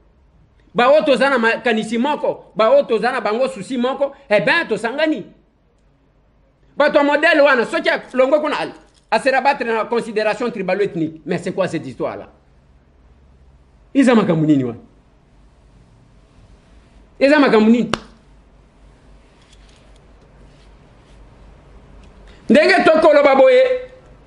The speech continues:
nazozwela bino honorable Manda en direct ya Moba, pona pesa biso situation.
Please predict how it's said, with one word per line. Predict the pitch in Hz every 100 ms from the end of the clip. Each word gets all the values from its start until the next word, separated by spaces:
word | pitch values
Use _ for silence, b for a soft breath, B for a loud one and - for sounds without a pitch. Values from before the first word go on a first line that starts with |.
| _ - - - -
nazozwela | 135 185 220 233 220 202
bino | 196 233 233 226 - - _ -
honorable | 180 190 214 196
Manda | 175 214 196 165 - -
en | 165
direct | 160 190 196
ya | 151
Moba, | 156 202 175
pona | 196 180
pesa | 175 185 151
biso | 156 180
situation. | - 139 147 131 214